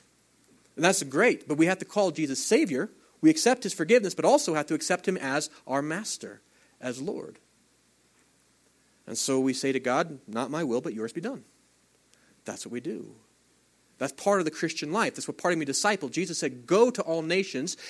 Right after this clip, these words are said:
make disciples." How do you do that? Baptize in the name of the Father, Son, Holy Spirit, bring them to faith, and then what? Teach them to obey everything he commanded. Too many Christians start, stop at the first thing, thinking that if somehow we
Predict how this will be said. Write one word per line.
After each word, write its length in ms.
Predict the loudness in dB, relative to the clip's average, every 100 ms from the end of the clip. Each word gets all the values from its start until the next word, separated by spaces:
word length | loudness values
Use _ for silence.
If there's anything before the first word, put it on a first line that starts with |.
| -10
make 320 | 2 6 6
disciples." 480 | 4 2 2 2 -2
How 100 | -2
do 60 | -2
you 60 |
do 120 | -2
that? 240 | -2 -4 -6 -20 -20 -16
Baptize 560 | 4 6 6 4 2 2
in 60 |
the 60 | 0
name 140 | 0
of 40 | 0
the 100 | 0
Father, 240 | 0 0
Son, 140 | -2 -4
Holy 80 |
Spirit, 220 | -2 -2 0
bring 160 | 0
them 80 | 0
to 80 | -2
faith, 280 | -2 -4 -4
and 140 | 0
then 180 | 2 4
what? 300 | 2 -2 -10 _ _ _ _ _ -20 -20 _
Teach 280 | 0 0 2
them 120 | -2
to 120 | 0 0
obey 160 | 0
everything 260 | 0 -2 -4
he 80 | -6
commanded. 480 | -6 -8 -8 -14 -20 _ _
Too 120 | -2 2
many 160 | 2
Christians 360 | 2 0 -2 -2
start, 300 | 0 0 -2
stop 200 | -6 -4
at 40 |
the 80 | -4
first 240 | -2 -4 -2
thing, 180 | -4
thinking 460 | -2 2 4 4 2
that 260 | 2 0 -4 -2
if 120 | 4 6
somehow 480 | 6 4 6 4
we 300 | 4 2 0